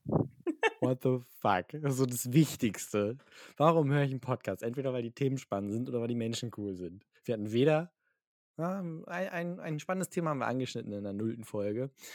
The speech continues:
Speaker 2: äh, aber über, gesagt, wer wir sind, haben wir überhaupt nicht. Deswegen, äh, habe ich jetzt, äh, vorbereitet für Esma und mich, ganz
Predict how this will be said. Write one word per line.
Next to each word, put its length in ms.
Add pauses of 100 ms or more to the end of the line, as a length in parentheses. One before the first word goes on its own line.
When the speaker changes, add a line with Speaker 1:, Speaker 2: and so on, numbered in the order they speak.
(360)
Speaker 2:
äh, 60
aber 420
über, 200
gesagt, 320
wer 100
wir 80
sind, 220
haben 100
wir 60
überhaupt 400
nicht. 300 (1080)
Deswegen, 540 (600)
äh, 520 (1080)
habe 240
ich 100
jetzt, 480
äh, 100
vorbereitet 760
für 160
Esma 240
und 120
mich, 380 (840)
ganz 340